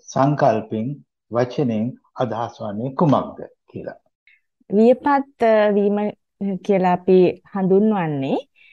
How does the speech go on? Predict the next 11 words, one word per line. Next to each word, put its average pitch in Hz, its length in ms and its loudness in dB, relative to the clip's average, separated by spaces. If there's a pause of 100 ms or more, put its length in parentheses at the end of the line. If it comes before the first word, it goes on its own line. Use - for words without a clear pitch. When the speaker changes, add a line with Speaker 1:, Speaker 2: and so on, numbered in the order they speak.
(160)
Speaker 2:
යම්කිසි 220 520 0
රටක 208 500 -2 (280)
ජනසංඛ්‍යාව 196 1000 -2 (120)
තුළ 185 280 -2 (640)
වාසය 185 640 0
කරන 175 420 -2 (300)
අවුරුදු 214 480 0
හැට 208 320 -6 (260)
හෝ 202 240 2
හැට 196 280 -2
පහට 196 440 -4